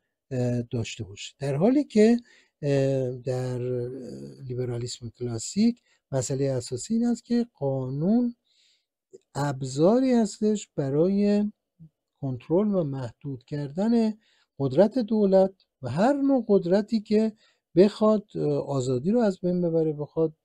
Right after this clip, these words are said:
اه، فردگرایی رو از بین ببره، بخواد، اه، اه، کنش، اه، فردی رو از بین ببره، کنش جمعی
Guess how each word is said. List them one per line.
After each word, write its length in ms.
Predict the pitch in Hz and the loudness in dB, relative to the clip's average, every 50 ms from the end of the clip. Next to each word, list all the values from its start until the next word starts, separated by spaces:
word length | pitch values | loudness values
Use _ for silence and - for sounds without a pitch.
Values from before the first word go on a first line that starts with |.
| - | -6
اه، 580 | 135 131 127 123 123 120 120 120 120 117 117 117 _ _ _ _ _ _ _ _ | -4 -4 -2 -2 -4 -4 -4 -6 -6 -8 -8 -10 _ _ _ _ _ _ _ _
فردگرایی 680 | _ - 135 127 123 107 - - 123 117 120 120 147 190 | _ -6 -6 -6 -6 -6 -8 -8 -8 -6 -4 -2 -2 -2
رو 100 | 220 214 | 0 0
از 200 | 208 190 175 175 | 0 0 -2 0
بین 220 | 175 175 175 170 | -2 -2 0 0
ببره، 440 | 170 165 160 160 156 151 151 147 143 - | 0 -2 -2 -2 -4 -2 -4 -6 -6 -8
بخواد، 400 | 139 135 - - 151 151 151 143 _ _ _ - | -12 -10 -8 -4 -2 -2 -2 -4 _ _ _ -8
اه، 480 | 127 120 120 117 113 113 113 110 113 - _ _ _ _ _ _ _ _ _ | -6 -6 -4 -4 -6 -6 -8 -8 -12 -14 _ _ _ _ _ _ _ _ _
اه، 300 | - 120 120 117 113 113 - _ | -12 -10 -6 -6 -6 -6 -8 _
کنش، 440 | _ - 120 120 151 175 175 - - | _ -6 -4 -2 -2 -2 -2 0 2
اه، 1400 | 180 175 170 165 170 - - _ _ _ _ _ _ _ - 139 127 120 120 117 117 113 113 113 113 113 117 117 117 123 123 123 117 _ _ | 4 4 4 4 2 -2 -8 _ _ _ _ _ _ _ -12 -8 -4 -4 -2 -2 -2 -2 -2 -4 -4 -6 -8 -10 -12 -14 -18 -18 -20 _ _
فردی 560 | _ - - 120 117 117 110 107 107 135 165 185 | _ -8 -6 -4 -4 -4 -4 -6 -4 -2 -2 0
رو 120 | 202 196 | 2 2
از 240 | 190 185 170 156 156 | 2 2 0 0 -2
بین 220 | 165 170 170 170 | -2 -2 -2 0
ببره، 380 | 165 156 156 156 147 147 147 139 | 0 0 0 0 0 -2 -4 -6
کنش 400 | - - 120 113 127 - - 156 | -8 -8 -10 -10 -10 -8 -6 -6
جمعی 800 | 151 156 143 123 113 117 113 113 120 147 160 170 175 180 175 170 | -4 -4 -4 -6 -8 -8 -8 -8 -10 -10 -6 -4 -2 -2 -2 -2